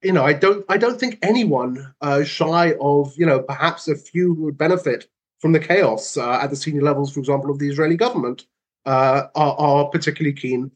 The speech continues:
for that sort of conflict. So I'm really hopeful that it can be avoided. Uh, but I think the problem is the longer the Gaza conflict goes on, uh, the greater the risk that something happens.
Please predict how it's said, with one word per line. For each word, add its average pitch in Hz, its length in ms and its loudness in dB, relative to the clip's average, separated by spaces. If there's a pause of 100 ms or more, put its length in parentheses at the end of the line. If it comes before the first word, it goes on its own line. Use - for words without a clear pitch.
for 139 220 0
that 143 160 -2
sort 170 120 -2
of 170 60 -6
conflict. 214 440 -2 (260)
So 185 320 2
I'm 185 180 0
really 240 220 0
hopeful 165 360 2
that 165 80 4
it 156 80 -4
can 160 120 -2
be 143 100 0
avoided. 139 480 -2 (520)
Uh, 139 260 0
but 151 380 0
I 165 80 0
think 170 180 0
the 147 240 -10
problem 175 280 0
is 143 140 0
the 143 100 0
longer 165 480 2
the 139 160 0
Gaza 196 320 2
conflict 123 380 -8
goes 110 220 -4
on, 113 240 -6 (460)
uh, 151 60 -6
the 151 100 -2
greater 175 280 2
the 156 100 0
risk 135 520 -2 (120)
that 139 200 -2
something 147 640 -2
happens. 120 560 -8